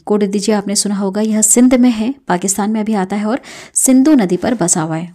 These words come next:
उसके बाद आप ये देखेंगे, अ, बहुत सारी चीज़ें हैं जैसे रोपड़ हो गया, और जो एक और इंपॉर्टेंट है वह है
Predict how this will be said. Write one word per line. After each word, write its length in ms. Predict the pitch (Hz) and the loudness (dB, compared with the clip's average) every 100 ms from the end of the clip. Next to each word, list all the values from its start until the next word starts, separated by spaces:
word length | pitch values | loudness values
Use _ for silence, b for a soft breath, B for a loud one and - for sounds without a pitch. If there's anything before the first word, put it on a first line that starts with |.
| - | -8
उसके 220 | - - | -4 0
बाद 220 | 190 185 | 2 2
आप 180 | 185 180 | 0 -2
ये 40 | 180 | -2
देखेंगे, 440 | 185 202 190 214 277 _ B B B | 0 0 0 0 -2 _ B B B
अ, 80 | 175 | -2
बहुत 260 | 175 214 240 | 2 2 4
सारी 220 | 240 247 | 4 2
चीज़ें 320 | 247 208 208 | 2 2 2
हैं 160 | 196 220 | 0 -2
जैसे 260 | 202 - | -2 -2
रोपड़ 300 | 190 196 196 | -2 -2 -2
हो 100 | 202 | -2
गया, 340 | 185 196 226 226 190 | 0 -2 -2 -6 -4
और 80 | |
जो 140 | 190 208 | 0 0
एक 140 | 202 | 2
और 80 | 240 | 2
इंपॉर्टेंट 440 | 233 202 185 196 | 2 0 0 0
है 80 | 214 | -2
वह 120 | 196 | -2
है 220 | 196 202 | -2 -2